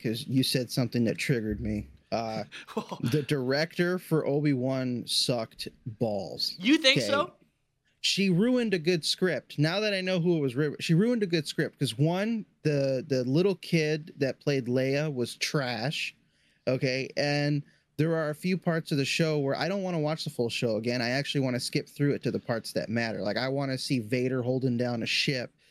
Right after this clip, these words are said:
Speaker 1: and completely owning that chick, okay? And then I wanna see the battle between Obi-Wan and Vader again,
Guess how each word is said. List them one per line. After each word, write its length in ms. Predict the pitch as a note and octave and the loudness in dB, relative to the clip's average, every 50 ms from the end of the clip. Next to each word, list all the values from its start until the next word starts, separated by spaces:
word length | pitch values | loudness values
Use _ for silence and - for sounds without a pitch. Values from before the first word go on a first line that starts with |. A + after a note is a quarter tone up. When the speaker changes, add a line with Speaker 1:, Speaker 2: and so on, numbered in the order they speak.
| _ _ - - | _ _ -4 -4
Speaker 1:
and 80 | A#2 | 0
completely 480 | - C#3+ - - D3+ D3 - C#3 C#3 - - | 0 0 2 2 2 2 4 2 0 2 0
owning 400 | - C#3 C#3 C#3 C3+ C3+ B2+ B2 | 0 0 2 2 2 2 2 0
that 200 | A#2+ A#2 G#2 - | 0 -2 -2 -4
chick, 440 | - - - C3 A2 A2 A2 - - - _ _ - | -4 -2 0 0 0 -2 -4 -6 -12 -20 _ _ -4
okay? 440 | G#2+ A#2 - - B2+ A#2+ A#2+ B2 - - - - - - - | -4 -2 0 0 -2 0 -2 -4 -8 -12 -20 -20 -16 -6 -4
And 200 | - D3 C#3 C#3+ | 0 2 4 4
then 280 | D3+ D3 D3+ D3+ D3+ - | 4 4 2 0 -2 -2
I 140 | - B2+ C#3 | -2 -2 -2
wanna 340 | C#3+ C#3+ C#3+ C#3+ C#3+ C#3 C#3 | -2 -2 -2 -2 -2 -2 -4
see 560 | C3+ - - D#3 D3 C#3+ C#3 C#3 C#3+ C3+ - _ _ - | -4 -2 0 2 2 4 4 4 2 0 -2 _ _ -4
the 220 | - C#3 C3+ C3 B2 | -4 0 0 0 0
battle 420 | A2 - C3 B2 C3 C3+ C3+ B2+ | 0 -2 -2 0 -2 -2 -4 -4
between 480 | A#2 B2+ B2 - - - C#3 C3 B2+ - | -2 -2 -4 -4 0 0 2 2 2 2
Obi-Wan 720 | F#2 B2+ B2 C3 C3+ B2+ B2+ B2 A#2+ A#2+ A#2+ A#2+ A#2+ - | 0 0 0 2 2 2 2 0 0 0 0 -2 -2 -2
and 160 | - A#2 A#2 A2 | 0 -2 -2 0
Vader 380 | G#2 A#2+ A#2+ B2+ B2 A#2+ A2+ A2+ | 0 0 0 0 0 0 -2 -2
again, 580 | G#2+ G#2 A2+ C3 B2 A2+ G#2+ G2+ G#2 A#2+ B2 | -4 -2 0 0 0 0 -2 -4 -6 -6 -6